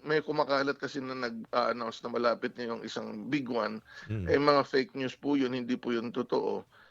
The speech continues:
Speaker 1: Ang mga lindol ay posible talaga sa Pilipinas. Meron tayong mga earthquake scenarios, isa na dito yung sa Metro Manila. Ang importante, mapaghandaan na nat-, natin ang tama sa pagpapatibay ng mga bahay at gusali. At yung mga nabanggit nating,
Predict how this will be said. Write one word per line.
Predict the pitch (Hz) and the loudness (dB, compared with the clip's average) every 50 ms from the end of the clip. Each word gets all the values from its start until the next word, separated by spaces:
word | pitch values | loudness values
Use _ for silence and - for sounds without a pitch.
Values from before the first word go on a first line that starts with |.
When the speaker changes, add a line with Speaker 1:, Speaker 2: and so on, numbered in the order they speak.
| _ _ _ _ _ - | _ _ _ _ _ 0
Speaker 1:
Ang | - 143 151 151 | 2 2 4 6
mga | 160 160 160 160 156 156 156 151 151 | 4 6 6 6 6 8 6 6 4
lindol | 156 160 160 160 165 156 165 151 147 139 | 4 0 -2 -6 0 2 4 4 4 2
ay | 120 131 | -2 -6
posible | 117 139 127 - 135 127 123 123 | -6 -6 -6 -6 -6 -6 -6 -8
talaga | - - 123 123 113 113 | -6 -6 -6 -6 -6 -6
sa | - - 110 | -6 -8 -8
Pilipinas. | - 120 120 110 - 139 143 139 131 127 120 110 110 - - - - - - - _ _ _ _ | -6 -8 -8 -6 -4 -4 -4 -2 -2 0 0 0 -2 -4 -8 -14 -20 -20 -20 -20 _ _ _ _
Meron | - 135 139 139 139 131 - | 4 4 6 6 4 4 4
tayong | 127 135 131 131 | 2 2 2 0
mga | 123 - | -4 0
earthquake | - 165 165 160 - - - 147 139 - | 2 2 2 2 2 0 -2 0 0 0
scenarios, | - 147 127 127 127 127 135 135 123 120 143 190 - - - - | -4 -2 0 0 0 0 0 0 0 0 0 -2 -6 -12 -14 -14
isa | - 110 - 127 | -12 -2 0 0
na | 117 120 113 110 | 2 2 0 0
dito | 120 123 117 101 - | 0 -2 -2 0 -2
yung | 123 117 107 | -2 -2 0
sa | - 117 | -2 -2
Metro | 104 110 107 - - 120 | -2 -2 -4 -4 -6 -6
Manila. | 107 113 123 147 151 131 117 107 104 113 - - - - - - - | -4 -2 -2 0 2 4 4 4 2 0 -4 -12 -20 -20 -20 -16 -4
Ang | - 160 170 | 0 2 2
importante, | 165 165 160 156 147 - 147 139 135 131 117 139 | 2 4 4 2 4 6 6 4 4 4 2 0
mapaghandaan | 131 131 127 127 123 - - 127 120 123 120 123 123 120 113 117 117 | 0 2 2 2 2 0 -2 -2 0 0 0 2 4 4 4 4 2
na | 120 117 117 | 0 -4 -4
nat-, | 117 - _ _ - | -6 -8 _ _ -6
natin | 147 127 117 113 127 113 113 | -2 -2 0 0 -2 -4 -4
ang | 110 101 | -4 -2
tama | - 143 156 160 143 131 123 123 - | 0 0 2 2 2 0 0 -2 -2
sa | - - 127 | -4 -6 -6
pagpapatibay | - 143 139 - - 123 - - 127 - 143 143 139 127 135 123 | -4 -4 -4 0 0 0 0 0 -2 -2 0 0 2 2 2 2
ng | 120 120 | 0 0
mga | 120 117 120 120 | -2 0 0 2
bahay | 117 120 120 113 113 117 | 2 4 4 6 4 4
at | 113 | 2
gusali. | - 127 120 - 147 156 151 139 139 143 - - - - - - - - _ | 0 -4 -2 0 0 2 2 2 2 0 0 -4 -12 -20 -20 -20 -20 -8 _
At | - - - | -6 -2 -2
yung | 196 185 180 | 0 2 2
mga | 180 170 165 160 | 2 4 4 4
nabanggit | 156 147 147 147 147 143 143 143 | 4 4 4 2 2 0 -2 -2
nating, | 139 135 131 - - 139 131 131 | -2 -2 -2 -2 -4 -6 -6 -8